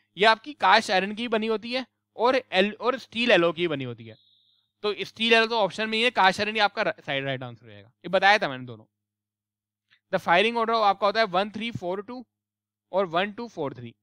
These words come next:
ठीक है, तो वन टू फ़ोर थ्री इसमें गिवन है, ये तो है ही नहीं, वन थ्री फ़ोर टू तो और कोई होगा ही नहीं। Firing frequency of a four cylinder, N equal to four है, फ़ोर स्ट्रोक है, आरपीएम equal to कितने, अठारह सौ है, तो ये आपका होता है N into N by टू,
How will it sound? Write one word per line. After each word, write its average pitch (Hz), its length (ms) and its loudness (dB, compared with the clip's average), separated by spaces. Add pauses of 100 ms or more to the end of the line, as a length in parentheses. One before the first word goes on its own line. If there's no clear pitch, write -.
(760)
ठीक 233 120 -18
है, 131 80 -10
तो 147 120 -14
वन 170 200 -6
टू 214 100 -8
फ़ोर 180 200 -4
थ्री 202 140 -8
इसमें 208 240 -12
गिवन 170 240 -2
है, 208 180 -6
ये 156 140 -6
तो 180 80 -8
है 175 100 -4
ही 170 60 -2
नहीं, 202 120 -6
वन 175 140 -4
थ्री 175 120 -8
फ़ोर 170 220 -8
टू 170 100 -16
तो 165 120 -10
और 143 80 -10
कोई 151 100 -16
होगा 123 200 -14
ही 123 80 -16
नहीं। 139 100 -20 (1400)
Firing 196 320 2 (460)
frequency 196 560 -6
of 226 100 -4
a 247 60 -2
four 208 240 -4
cylinder, 160 400 -2
N 185 140 2
equal 208 180 -2
to 226 80 -6
four 175 260 -4
है, 208 100 0
फ़ोर 196 260 -4
स्ट्रोक 196 300 -8
है, 226 120 -2 (400)
आरपीएम 175 360 0
equal 214 180 -4
to 220 60 -6
कितने, 233 180 -8
अठारह 131 320 -4
सौ 123 160 -18
है, 113 80 -20 (300)
तो 175 80 -10
ये 190 80 0
आपका 202 260 4
होता 170 160 -2
है 190 260 0
N 208 60 -4
into 208 260 -8
N 165 180 -6
by 156 160 -2
टू, 113 120 -18